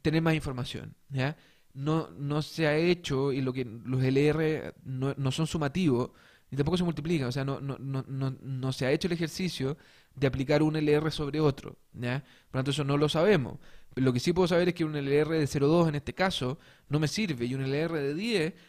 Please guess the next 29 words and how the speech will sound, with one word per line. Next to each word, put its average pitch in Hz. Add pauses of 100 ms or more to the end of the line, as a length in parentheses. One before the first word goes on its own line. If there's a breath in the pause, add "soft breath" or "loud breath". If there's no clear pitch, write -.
(160 soft breath)
apenas 185
me 175
sirve 170
porque 135
está 147
justo 220
por 185
sobre 160 (300 soft breath)
el 147
umbral 135 (280 soft breath)
terapéutico. 107 (500 loud breath)
Entonces, 156 (640)
para 143
ir 143
terminando, 151
¿cuál 202
es 214
la 196
estrella 185
de 139
todo 143
esto? 107
¿Qué, 139
qué, 180
cua-, 180
dónde 180
deberíamos 165
nosotros 175
poner 160